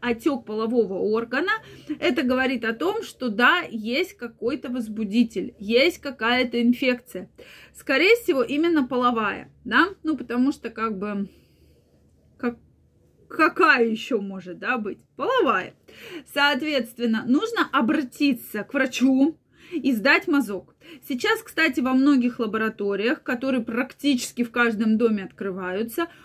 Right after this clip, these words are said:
можно прийти и сдать этот мазок. Мазок на инфекции, передающиеся половым путём. Есть, э, андрофлор, да, для мужчин, для женщин он фимофлор называется. Соответственно, есть на семь, э, там, десять, двенадцать и так далее инфекции.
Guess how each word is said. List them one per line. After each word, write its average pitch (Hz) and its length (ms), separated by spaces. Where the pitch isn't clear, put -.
можно 269 460
прийти 302 560
и 226 160
сдать 233 500
этот 233 360
мазок. 208 460
Мазок 214 520
на 233 280
инфекции, 269 560
передающиеся 214 600
половым 202 360
путём. - 380
Есть, 330 400
э, 254 60
андрофлор, 262 1400
да, 262 220
для 277 200
мужчин, 262 380
для 214 180
женщин 220 420
он 190 160
фимофлор 320 640
называется. 262 840
Соответственно, 226 1160
есть 226 380
на 190 140
семь, 349 800
э, 190 300
там, 185 480
десять, 294 580
двенадцать 247 560
и 196 60
так 247 240
далее 220 280
инфекции. 202 500